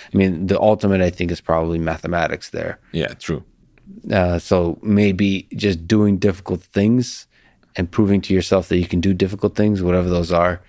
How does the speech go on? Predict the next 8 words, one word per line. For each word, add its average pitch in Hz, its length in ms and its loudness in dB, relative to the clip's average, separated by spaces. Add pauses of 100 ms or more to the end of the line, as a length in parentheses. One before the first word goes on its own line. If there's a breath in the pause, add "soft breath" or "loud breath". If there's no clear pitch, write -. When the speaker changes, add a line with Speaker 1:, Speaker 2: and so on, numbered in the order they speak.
Speaker 2:
That's 101 220 -4
net 95 220 2
positive, 76 440 -2
I 78 100 -2
believe. 80 320 -4
Speaker 1:
Net 87 220 -6
positive. 82 460 -4 (100)
Speaker 2:
Yeah. - 160 -10